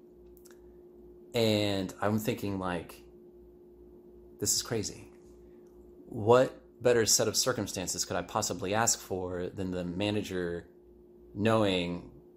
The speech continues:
who I am, having previous, you know, experience with my work, liking my work, and having this role that came out of nowhere be on this guy's team, and then turn around and also know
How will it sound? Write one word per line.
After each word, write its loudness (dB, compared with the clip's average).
who 0
I 4
am, -2
having -4
previous, -2
you -8
know, -6
experience 0
with -6
my -2
work, 2
liking 0
my -4
work, -2
and -2
having 0
this -4
role 2
that -8
came -4
out -2
of -4
nowhere 0
be -4
on -4
this -6
guy's -4
team, -4
and -2
then -2
turn 2
around 2
and 0
also 4
know -2